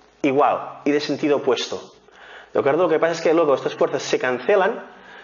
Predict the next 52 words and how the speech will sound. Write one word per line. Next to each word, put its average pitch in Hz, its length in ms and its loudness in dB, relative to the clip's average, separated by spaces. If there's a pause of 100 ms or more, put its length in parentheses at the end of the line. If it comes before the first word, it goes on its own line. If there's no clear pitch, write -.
(140)
y 139 60 2
al 139 60 2
final 151 200 2
acaba, 156 260 2
acaba 143 540 2
saliendo 147 300 2
una 156 120 0
fuerza 147 260 0
re-, 147 220 0
una 135 180 0
fuerza 135 540 2
resultante 135 460 0
aquí, 107 180 -4
porque 107 240 -2
esas 120 140 -2
dos 123 120 2
se 151 100 0
cancelan. 104 480 -4 (540)
Ese 139 140 -2
es 143 80 0
el 156 100 2
motivo 160 280 2
por 170 100 2
lo 135 80 2
cuanto, 151 280 -2
por 143 300 0
el 135 180 2
tanto, 156 320 0
o, 117 500 0
ese 160 80 0
es 143 100 -2
el 180 140 2
motivo 170 280 0
por 135 120 2
el 127 100 0
cual 165 360 2 (440)
yo 170 160 2
muevo 175 460 0 (640)
un 185 140 2
objeto 180 460 2
aquí 214 600 -4
y, 175 220 -6
y 160 100 0
el 151 100 2
que 151 80 -2
se 147 140 -4
mueve 143 200 2
también 139 220 2
es 123 80 0
este 123 180 -2
de 113 80 2
aquí, 98 220 -4